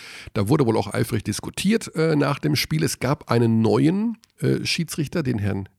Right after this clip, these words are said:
Cici, ich hoffe, ich spreche ihn jetzt so richtig aus, der bei der W M gepfiffen hat und der dann jetzt in diesem Jahr in der B B L pfeift. Und der hat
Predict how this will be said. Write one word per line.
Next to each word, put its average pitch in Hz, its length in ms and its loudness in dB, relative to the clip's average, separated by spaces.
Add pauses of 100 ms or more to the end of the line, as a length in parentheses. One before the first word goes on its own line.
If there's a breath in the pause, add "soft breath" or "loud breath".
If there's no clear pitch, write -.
(420)
Cici, - 640 -4 (420)
ich - 80 -10
hoffe, 113 160 -6
ich 104 80 -8
spreche - 280 -6
ihn 98 60 -4
jetzt 101 160 -10
so 101 80 -4
richtig 95 340 -10
aus, 98 320 -6 (720 loud breath)
der 113 120 2
bei 117 120 0
der 113 180 4
W 113 100 2
M 139 200 0
gepfiffen 170 480 -2
hat 220 260 -4 (560)
und 131 300 0
der 120 120 2
dann 113 220 0
jetzt 151 220 0
in 107 140 -2
diesem 120 240 0
Jahr 117 80 2
in 113 80 0
der 107 80 0
B 104 140 -2
B 98 100 -2
L 87 200 -6
pfeift. - 420 -14
Und 123 180 2
der 170 120 4
hat 196 80 2